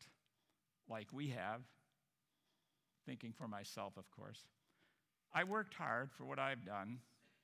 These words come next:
And even with the economy the way it is, we're still able to make it. We've been blessed.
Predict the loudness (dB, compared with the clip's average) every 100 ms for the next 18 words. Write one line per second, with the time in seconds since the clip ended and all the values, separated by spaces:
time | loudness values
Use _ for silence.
0 | _ _ 2 6 6 6 2 2 2 2
1 | 2 8 10 10 6 4 6 8 8 8
2 | 6 4 2 0 -2 0 4 6 6 6
3 | 6 6 6 2 2 0 0 2 6 6
4 | 4 -6